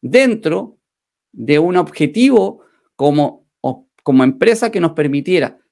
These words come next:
trabajar, tener vida, vida, eh, familiar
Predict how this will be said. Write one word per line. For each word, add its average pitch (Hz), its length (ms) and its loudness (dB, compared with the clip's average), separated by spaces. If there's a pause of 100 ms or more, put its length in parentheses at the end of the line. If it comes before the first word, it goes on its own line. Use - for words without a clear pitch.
(180)
trabajar, 233 680 -2 (380)
tener 135 320 -4
vida, 131 500 -6
vida, 135 540 -4 (140)
eh, 113 200 -10
familiar 131 680 -4